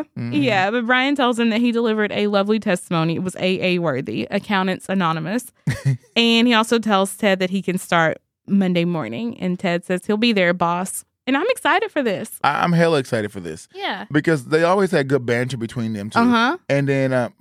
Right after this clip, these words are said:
Speaker 1: Brian is a, a genius when it comes to business. And we know that's Ted, Ted's lane. So
Speaker 2: Right.
Speaker 1: I think it's gonna be a good storyline and something positive for him.
Speaker 2: Yeah.
Speaker 1: He don't have to be embarrassed, 'cause although he was good at singing,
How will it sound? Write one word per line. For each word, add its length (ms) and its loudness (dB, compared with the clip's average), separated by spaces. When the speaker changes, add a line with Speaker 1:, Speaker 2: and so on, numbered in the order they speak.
Speaker 1:
Brian 560 2
is 360 0
a, 220 0
a 100 -2
genius 440 0
when 100 0
it 80 -4
comes 180 -2
to 60 -4
business. 540 -4
And 160 0
we 80 2
know 140 2
that's 160 0
Ted, 380 -4
Ted's 280 -2
lane. 320 -6
So 180 0
Speaker 2:
Right. 420 2
Speaker 1:
I 80 2
think 220 0
it's 200 0
gonna 200 0
be 240 2
a 100 -2
good 280 0
storyline 640 0
and 140 -6
something 240 -2
positive 560 -4
for 80 -16
him. 320 -12
Speaker 2:
Yeah. 200 -2
Speaker 1:
He 80 4
don't 120 2
have 100 -2
to 60 -4
be 140 0
embarrassed, 520 0
'cause 160 -2
although 280 2
he 120 0
was 160 -4
good 160 0
at 80 -4
singing, 420 -4